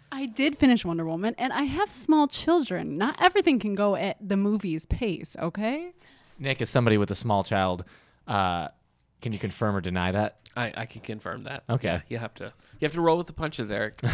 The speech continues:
Speaker 2: right. Well, why not just have the kid learn how to wa-, actually watch a movie?
Speaker 3: That's a good idea.
Speaker 2: All right.
Speaker 3: It's a great
Speaker 2: <laughs>
Speaker 3: idea. It's a great idea. All right. What do we have on the New York Times bestseller list?
Speaker 2: Okay.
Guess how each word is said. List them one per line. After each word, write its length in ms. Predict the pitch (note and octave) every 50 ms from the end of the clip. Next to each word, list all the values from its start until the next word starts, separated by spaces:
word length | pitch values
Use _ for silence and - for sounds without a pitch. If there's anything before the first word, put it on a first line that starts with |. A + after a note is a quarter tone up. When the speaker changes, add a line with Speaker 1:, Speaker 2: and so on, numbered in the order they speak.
| -
Speaker 2:
right. 240 | - G3 B2+ B2+ A#2 -
Well, 180 | C3 D3 D#3 C3
why 140 | C3 C3 C#3+
not 160 | D#3 C3+ A#2+
just 160 | - B2+ -
have 180 | C#3+ B2+ G#2+ -
the 100 | A2+ G2+
kid 340 | - - F3 E3 C3+ A2+ G#2
learn 360 | A2 A#2 A#2 A#2 A2+ A2 G#2+
how 200 | G#2 F#2+ G#2+ G#2+
to 80 | G2 G2
wa-, 100 | G#2 F2
actually 280 | F2 - - - A2+
watch 180 | G2+ G2 F#2+ -
a 40 | F#2
movie? 340 | G#2 C3+ B2+ D2+ D2 - _ -
Speaker 3:
That's 160 | C3 B2 -
a 40 | A#2
good 120 | A2+ F#2+
idea. 300 | C2 C2 - - - - - - -
Speaker 2:
All 60 | A#3+
right. 200 | D#3 G#2 F#2 - - -
Speaker 3:
It's 120 | C3 -
a 20 |
great 240 | G#2 G#2 A2+ A2 A2+
Speaker 2:
<laughs> 80 | A2 -
Speaker 3:
idea. 340 | A#3+ D#3+ - - - G#3+ C#3+ - -
It's 120 | - -
a 40 | B2
great 180 | A2+ A2 F2+ C#2+
idea. 260 | C#2+ - - - - - _ _ _ _ _ - - - - - -
All 80 | C3+ C3
right. 80 | B2 A#2
What 80 | C3 D3
do 60 | D#3
we 80 | D3
have 100 | D3 D3
on 60 | B2 A#2+
the 60 | A#2
New 60 | A#2
York 120 | A#2+ A2+ G#2+
Times 240 | - B2 A2+ A2+ G2+
bestseller 500 | G#2+ G#2+ G#2+ - - A2+ A#2 A2+ D#2+ A1+
list? 340 | A1+ C#2 - - - - - _ - - - _ -
Speaker 2:
Okay. 920 | D3+ F3 F#3 F#3+ F#3+ E3+ - - - G2+ G#2 A2 A2 G#2+ G2 F2+ E2+ D#2